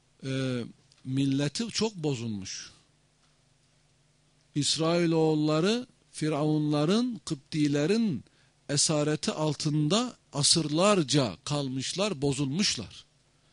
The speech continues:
Esir psikolojisine girmişler. Ezik insan halleri var.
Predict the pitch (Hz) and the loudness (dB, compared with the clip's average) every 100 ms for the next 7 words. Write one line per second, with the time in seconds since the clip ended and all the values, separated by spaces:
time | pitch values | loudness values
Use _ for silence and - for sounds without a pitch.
0 | _ _ _ _ - 151 - 240 - - | _ _ _ _ 0 4 4 2 2 2
1 | 180 185 175 160 - 214 208 185 156 123 | 2 2 2 4 4 2 0 2 2 0
2 | - 87 - _ _ - - 175 170 285 | -2 -10 -18 _ _ -16 0 6 8 6
3 | - 175 165 - 233 196 147 135 131 190 | 2 0 4 6 6 4 2 0 0 0
4 | 233 98 - | -2 -6 -12